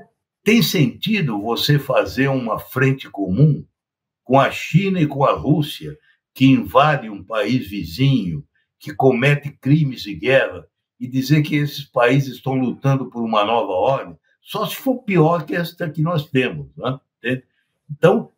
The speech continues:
é um erro conceitual, não é uma questão de palavras, entende? Porque às vezes as pessoas dizem, "Ah, não, ele às vezes não é cuidadoso na maneira de dizer,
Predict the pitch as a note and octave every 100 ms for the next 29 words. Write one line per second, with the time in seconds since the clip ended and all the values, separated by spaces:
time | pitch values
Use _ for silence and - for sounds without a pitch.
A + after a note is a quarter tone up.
0 | - A3+ A3+ D#3 G3 E3+ G3+ - G3+ C#3+
1 | F#3 D#3+ F#3+ B2+ B2+ B2 G2+ B2 E3+ A3
2 | G#3+ D3+ D3+ - B2 A#2 G2+ G#2+ F#2 F2+
3 | E2+ C#2+ C2+ C#2+ - C#3 A#2 A2+ _ _
4 | _ - C#3+ C3 C3 G3 F#3+ D#3 - D3
5 | - E3 D3 - C#3 C3+ F3 F3+ D3 D#3+
6 | C#3 - _ _ _ - C#3+ D3+ C3+ C3
7 | D3 C3 C3+ D3 C#3+ D3 C#3+ C3+ A#2+ F#2
8 | A#2+ C3+ B2 B2 B2 A#2 G#2+ G2 A#2+ B2+
9 | B2 A2+ A#2 A#2+ G#2+ F2 - E2+ -